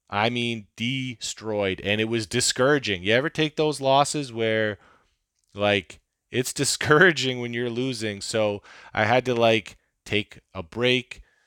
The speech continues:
take a moment, and figure out, what am I doing wrong? Like,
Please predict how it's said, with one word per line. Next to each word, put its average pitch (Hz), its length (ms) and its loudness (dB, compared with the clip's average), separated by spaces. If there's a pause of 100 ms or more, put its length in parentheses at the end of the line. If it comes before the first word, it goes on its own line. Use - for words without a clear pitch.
(200)
take 135 260 0
a 104 60 -2
moment, 113 500 -2
and 98 180 -12
figure 117 300 -2
out, 107 300 4
what 127 380 0
am 104 180 -6
I 104 200 0
doing 117 600 -8 (380)
wrong? 98 420 2 (420)
Like, 92 140 -6